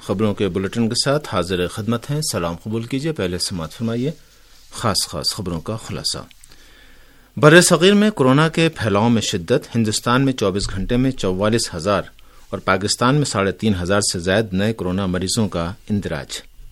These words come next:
ایران سمیت دنیا کے بہت سے ملکوں میں جشن نوروز کا سلسلہ جاری۔ نوروز منانے والے ملکوں کے سربراہوں کے نام صدر ایران کا مبارکباد کا پیغام۔ یمن کے دارالحکومت صنعا پر جارِ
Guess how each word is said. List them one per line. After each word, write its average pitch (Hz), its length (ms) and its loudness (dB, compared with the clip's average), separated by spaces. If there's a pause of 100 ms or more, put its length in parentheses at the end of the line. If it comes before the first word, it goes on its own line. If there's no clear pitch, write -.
(840)
ایران 127 280 6
سمیت 143 320 4
دنیا 135 220 4
کے 139 160 4
بہت 110 380 2 (100)
سے 151 60 2
ملکوں 113 340 2
میں 147 120 2
جشن 110 360 0
نوروز 110 300 0
کا 110 120 -2
سلسلہ 101 400 -2
جاری۔ 101 400 0 (160)
نوروز 101 360 0
منانے 98 320 0
والے 107 220 2
ملکوں 101 360 -2
کے 95 120 -6
سربراہوں 95 640 -4
کے 90 180 -6
نام 101 280 0 (640)
صدر 104 220 2
ایران 98 500 0
کا 110 200 -2
مبارکباد 90 500 -2 (100)
کا 82 220 -6 (180)
پیغام۔ 87 440 -4 (960)
یمن 131 340 4
کے 127 400 6
دارالحکومت 113 540 2 (100)
صنعا 120 200 4
پر 120 160 0
جارِ 107 360 0